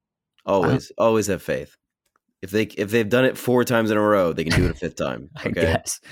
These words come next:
Speaker 1: It's clearly not a challenge, all right? They've got it. They know
Speaker 2: I
Speaker 1: what they're
Speaker 2: mean,
Speaker 1: doing.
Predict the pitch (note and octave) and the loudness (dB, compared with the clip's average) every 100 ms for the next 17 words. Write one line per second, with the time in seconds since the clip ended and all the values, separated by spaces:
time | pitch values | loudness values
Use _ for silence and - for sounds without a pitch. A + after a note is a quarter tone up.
0 | - G2+ - C3+ C#3 C#3 G#2+ G#2+ G#2 F2 | -10 -8 -2 2 4 2 2 2 0 0
1 | F#2+ E2 D2+ D#2 D#2+ E2+ E2+ F#2 E2 D#2 | -4 -4 -6 -4 -2 -2 -2 -2 -2 -6
2 | - - - F2 F#2+ G2+ G2 - G2 F#2+ | -6 -14 -10 -2 0 2 2 0 0 0
3 | F#2+ G#2+ | -2 -4